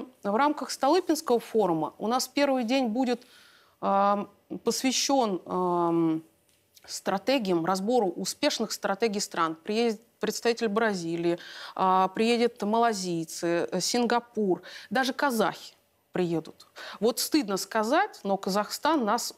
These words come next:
а, обогнал уже и по уровню, о, доходов на население, и по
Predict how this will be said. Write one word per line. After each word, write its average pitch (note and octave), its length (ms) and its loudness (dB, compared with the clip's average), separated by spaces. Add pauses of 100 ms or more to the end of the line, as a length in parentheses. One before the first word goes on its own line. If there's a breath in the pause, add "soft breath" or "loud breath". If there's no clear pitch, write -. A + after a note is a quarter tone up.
а, F#3 140 2
обогнал F#3+ 680 2
уже D3+ 340 -10
и F#3+ 120 -2
по - 120 0
уровню, F#3+ 500 4
о, E3 400 0
доходов F4 460 0 (100)
на G#3+ 140 -2
население, G3+ 600 -2
и A3+ 240 0
по F#3 340 0